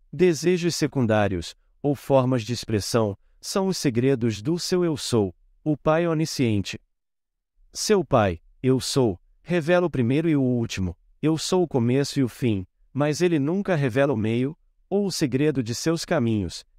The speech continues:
isto é, o primeiro é revelado como a palavra, seu desejo básico.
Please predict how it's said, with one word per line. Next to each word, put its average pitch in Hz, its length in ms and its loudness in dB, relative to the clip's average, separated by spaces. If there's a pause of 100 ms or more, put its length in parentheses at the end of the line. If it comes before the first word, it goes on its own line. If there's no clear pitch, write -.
isto 185 420 -2
é, 104 180 0 (160)
o 147 80 -2
primeiro 180 400 0
é 170 60 2
revelado 135 560 2
como 143 240 -2
a 147 80 0
palavra, 104 560 0 (220)
seu 190 260 0
desejo 160 500 0
básico. 101 600 0